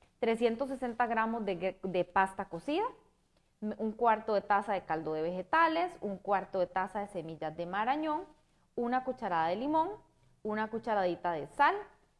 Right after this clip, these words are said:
media cucharadita de mostaza Dijon, eh, un cuarto de cucharadita de polvo de ajo o la mezcla de ajo que venimos usando durante la clase de cocina hoy,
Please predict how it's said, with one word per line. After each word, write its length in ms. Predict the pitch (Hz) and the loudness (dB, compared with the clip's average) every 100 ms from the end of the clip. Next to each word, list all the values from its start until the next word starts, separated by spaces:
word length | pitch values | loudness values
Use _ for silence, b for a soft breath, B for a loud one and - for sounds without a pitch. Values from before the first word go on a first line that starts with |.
| _ | _
media 320 | 214 208 233 247 | -2 0 0 -4
cucharadita 600 | 254 247 190 180 175 214 | -6 -4 -2 -2 -2 -4
de 100 | 196 | -4
mostaza 480 | 180 - 175 175 160 | -6 -2 -2 0 -4
Dijon, 340 | 160 202 359 453 - _ _ _ _ _ _ _ _ _ - | -4 -2 -2 -2 -12 _ _ _ _ _ _ _ _ _ -4
eh, 320 | 214 202 202 | 0 0 0
un 160 | 202 202 | -2 0
cuarto 300 | 220 208 220 | 0 0 -2
de 60 | |
cucharadita 560 | 220 220 190 170 165 190 | -4 -4 -2 -2 -2 -2
de 200 | 180 165 - | -2 -2 -2
polvo 340 | 202 190 185 190 | 0 0 2 0
de 140 | 202 | 4
ajo 360 | 247 285 381 - | 4 6 4 2
o 220 | - 247 - | 8 8 8
la 160 | 226 | 4
mezcla 400 | 180 180 - 220 | 0 -2 -4 -2
de 120 | 208 190 | 2 2
ajo 220 | 196 214 | 0 -6
que 120 | 202 | -8
venimos 320 | 180 170 180 | -6 -8 -8
usando 400 | 202 214 202 208 | -6 -2 -2 -2
durante 400 | 233 196 175 170 | -2 -2 -4 -6
la 100 | 156 | -8
clase 280 | 165 160 185 | -8 -6 -6
de 60 | 185 | -6
cocina 400 | 208 226 262 | -6 -4 0
hoy, 120 | 349 | 0